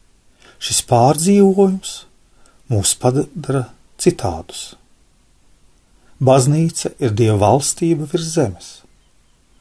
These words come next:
Lai Dieva griba ir mūsos, mums jānoliec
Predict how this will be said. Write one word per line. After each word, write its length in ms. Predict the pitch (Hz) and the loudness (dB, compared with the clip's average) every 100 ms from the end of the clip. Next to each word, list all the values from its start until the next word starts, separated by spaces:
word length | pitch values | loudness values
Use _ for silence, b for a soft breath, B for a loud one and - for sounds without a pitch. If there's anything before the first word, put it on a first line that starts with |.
| _ _ _ | _ _ _
Lai 160 | 117 107 | 0 2
Dieva 480 | 104 120 151 202 208 - | 4 4 6 4 0 -8
griba 320 | 117 110 107 | -4 -2 -2
ir 80 | 95 | 0
mūsos, 800 | 110 208 208 - 101 - - - _ _ _ _ _ _ _ _ _ _ - | 2 0 -2 -6 -8 -10 -20 -20 _ _ _ _ _ _ _ _ _ _ -8
mums 240 | 120 - - | -4 -2 0
jānoliec 720 | 120 143 185 185 185 190 190 | 0 2 4 6 6 6 2